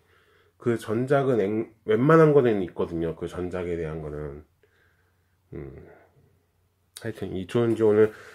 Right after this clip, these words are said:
특별판을 한번 해봤고요. 이월 오일에, 음, 개봉하는 우리 디씨 할리퀸 영화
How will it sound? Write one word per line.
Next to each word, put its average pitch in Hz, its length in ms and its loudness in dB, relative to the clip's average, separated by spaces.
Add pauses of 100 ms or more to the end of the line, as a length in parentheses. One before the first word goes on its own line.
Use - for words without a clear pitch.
(320)
특별판을 165 600 4
한번 139 260 4
해봤고요. 117 680 0 (800)
이월 135 340 10
오일에, 131 640 6 (760)
음, 82 380 -2 (300)
개봉하는 98 720 -4 (120)
우리 78 300 -6 (500)
디씨 90 320 -12
할리퀸 110 440 -6
영화 82 400 -8